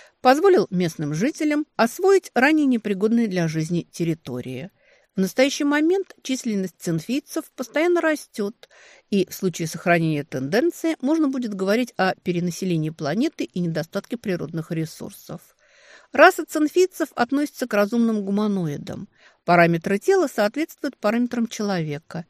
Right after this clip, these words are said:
Д Н К цинфийца и человека практически тождественная. Высокая вероятность совместимости и появления общего потомства. Я оторвалась от экрана и задумчиво куснула губу.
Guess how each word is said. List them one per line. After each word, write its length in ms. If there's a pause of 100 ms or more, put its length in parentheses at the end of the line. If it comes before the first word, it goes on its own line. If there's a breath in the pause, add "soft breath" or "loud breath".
(140)
Д 200
Н 100
К 180
цинфийца 600
и 160
человека 500
практически 720 (120)
тождественная. 1000 (380 loud breath)
Высокая 420
вероятность 560
совместимости 800
и 240
появления 600
общего 380
потомства. 840 (440 soft breath)
Я 160
оторвалась 460
от 120
экрана 360
и 40
задумчиво 640
куснула 480
губу. 500